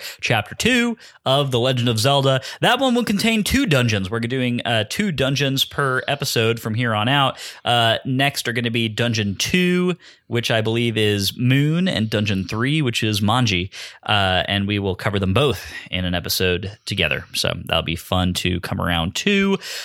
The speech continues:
Uh, before we get out of here, we do, of course, uh, have a section for listener mail whenever it is applicable. Listener mail is something that any patron of our show is able to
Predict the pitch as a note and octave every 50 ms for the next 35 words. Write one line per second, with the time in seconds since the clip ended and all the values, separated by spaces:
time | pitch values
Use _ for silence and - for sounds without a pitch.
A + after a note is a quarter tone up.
0 | - - - D3+ E3 F3 F#3 F3+ - C4 D4 D#4+ D#4 B3 D4 C4+ C4 B3+ C4+ C4+
1 | B3+ - E3+ C#3+ B2+ A2+ G#2+ B2 C#3+ C3 D#3+ A#3 C4 B3+ G#3 - - - F#3 F3
2 | F#3+ F3 - - - - A2+ A#2 A2+ A2+ G#2+ G#2 G#2 G2 - - - - - -
3 | D3 C#3+ C#3 C3 - F#2 - - - G3 G#3+ G#3+ - - B2+ A#2 C3 D#3 - -
4 | - - - _ - - C#3+ A#2+ A#2 A2+ G#2 G#2 C3+ E3+ - - F3 C#3+ C3+ C#3+
5 | F3 F#3+ D#3 C#3+ D3 C3+ B2 A2+ A#2 A#2 A#2 A2+ G#2+ G#2+ G#2 G2+ G#2 - - C#3+
6 | D#3 - D3+ B2 A#2 B2 B2+ A#2+ B2 A#2+ - A#2+ A2 G#2+ G#2 G#2+ A#2 B2 A2+ G2+
7 | - - A2+ G#2+ G#2+ A2 G#2 G2+ G2+ G2 - - C3 D#3 D#3 C3 A#2 - - C#3
8 | - - A#2 G#2 G#2+ G#2 F#2+ F#2 D#2+ F2 - - - C3 B2 G#2 G2 F#2 F#2+ F#2
9 | F#2+ F#2+ F#2+ F#2 - - G2+ F#2+ G2